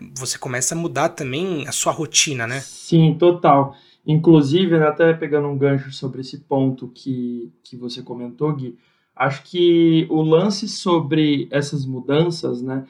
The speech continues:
Speaker 2: é muito de percepção. Porque, por exemplo, a Mota falou, ah, muitas pessoas têm o sonho de ter sua casa, e de fato. Mas o que que é a casa, né? É um apartamento? É uma casa de fato? É uma casa na praia? É uma casa no sítio?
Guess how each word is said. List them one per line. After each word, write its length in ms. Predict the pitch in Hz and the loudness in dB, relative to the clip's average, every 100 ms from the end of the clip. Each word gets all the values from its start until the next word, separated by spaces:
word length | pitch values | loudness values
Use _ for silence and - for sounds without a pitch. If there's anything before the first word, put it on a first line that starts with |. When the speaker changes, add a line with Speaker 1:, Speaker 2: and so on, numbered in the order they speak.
| _ - | _ -4
Speaker 2:
é 120 | 147 | 4
muito 260 | 160 180 | 4 4
de 140 | 170 190 | 0 2
percepção. 640 | 190 185 190 - - 123 | 4 4 2 -2 0 0
Porque, 180 | - - | -2 -6
por 200 | 165 175 | -2 6
exemplo, 360 | 175 143 123 139 | 6 6 0 0
a 40 | |
Mota 260 | 139 135 160 | 0 2 0
falou, 220 | 156 165 | 0 2
ah, 200 | 170 143 | 2 -2
muitas 260 | 160 160 190 | -4 -6 -4
pessoas 720 | 185 165 175 175 190 190 - _ _ | -6 -2 2 4 4 0 -8 _ _
têm 120 | 170 180 | 2 4
o 40 | |
sonho 360 | 175 180 196 185 | 2 2 2 4
de 120 | 165 | 2
ter 160 | 170 | 2
sua 160 | 160 160 | 0 -2
casa, 320 | - 127 123 | -2 -2 -2
e 20 | |
de 120 | 143 214 | -4 -4
fato. 480 | - 208 170 - _ | 2 4 4 0 _
Mas 220 | 175 180 | 4 6
o 60 | 190 | 6
que 120 | 233 | 2
que 120 | - | -2
é 40 | 254 | -2
a 100 | 247 | 0
casa, 420 | 185 135 123 131 | 0 2 2 0
né? 180 | 135 139 | -4 -2
É 80 | 151 | 0
um 80 | |
apartamento? 840 | 175 165 135 - 123 143 160 160 143 | 0 -2 -8 -8 -6 2 4 4 2
É 80 | 147 | 2
uma 240 | 185 165 | 2 0
casa 320 | - 147 139 | -2 -4 -2
de 100 | 123 | -4
fato? 580 | 117 - 135 147 139 131 - _ | -8 -2 2 2 0 -12 -14 _
É 120 | 143 | 2
uma 240 | 165 175 160 | 4 4 2
casa 280 | 156 147 | 2 4
na 120 | 139 135 | 2 0
praia? 440 | - 139 147 131 | 0 2 2 0
É 80 | 131 | -2
uma 160 | 156 | -2
casa 480 | 147 147 143 143 135 - _ | -2 -4 -4 -4 -8 -12 _
no 180 | 139 139 | -10 -10
sítio? 640 | - 156 160 160 - 120 | -8 2 2 2 -2 -8